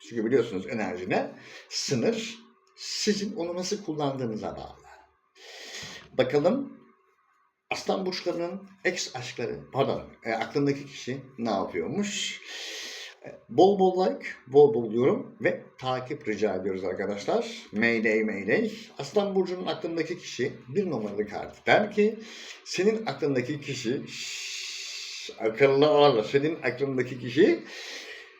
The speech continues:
e, bir süredir tensellikle meşgul. Orada bir ten uyumu söz konusu. Aşıklar kartı.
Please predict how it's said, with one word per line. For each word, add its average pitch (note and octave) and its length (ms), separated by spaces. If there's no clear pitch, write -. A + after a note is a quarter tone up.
e, B2+ 380
bir A#3 80
süredir A3 520
tensellikle C#3+ 1040
meşgul. C#2+ 560
Orada C#3+ 320
bir F3+ 120
ten D#3+ 540
uyumu F#2+ 480
söz - 500
konusu. D2+ 480
Aşıklar B2 800
kartı. - 420